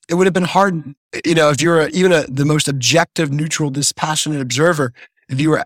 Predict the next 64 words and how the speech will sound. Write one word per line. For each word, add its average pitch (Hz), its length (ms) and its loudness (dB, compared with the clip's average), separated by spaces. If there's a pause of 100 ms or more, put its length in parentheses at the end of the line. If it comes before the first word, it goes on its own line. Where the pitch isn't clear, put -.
(140)
uh, 370 160 -8
um, 135 380 0
advising 151 540 2
Stacey 143 340 -2
Abrams, 160 220 -2
it 135 40 0
would 127 60 -4
have 135 100 0
been 123 80 -6
hard 156 180 0
to 135 60 -8
tell 147 140 -4
her 127 100 -2
not 131 320 -2
to 135 80 -4
get 135 100 -4
in 131 80 -2
the 117 80 -4
race 151 300 0
at 131 160 -8
that 123 180 -8
time. 123 320 -6 (380)
It, 302 240 -4
plus, 190 240 2
she - 280 -2
had 160 120 0
been 151 80 0
gearing 160 400 2
up 156 160 0
her 139 160 -6
entire 151 540 -2 (260)
world 143 560 2 (120)
<laughs> - 140 -4
in 196 140 4
order 180 220 2
to 151 420 -2
jump 185 260 2
in 156 80 2
this 135 140 0
race. 120 120 -2
She 131 140 -2
bypassed 170 640 -2
running 160 280 -2 (300)
for - 140 -6
the 143 100 -2
seat - 280 -2
that 135 140 -6
Senator 139 500 0
Warnock 165 400 2
ended 165 160 2
up 156 100 -2
winning. 160 220 0
She 139 160 0
bypassed 151 580 -2
running 151 220 -2
for 143 100 -4
the 131 100 -4
seat - 260 -2
that 127 320 -12
Jon 120 240 -4
Ossoff 180 520 -2
ended 175 160 -2
up 175 140 -4
winning. 175 300 0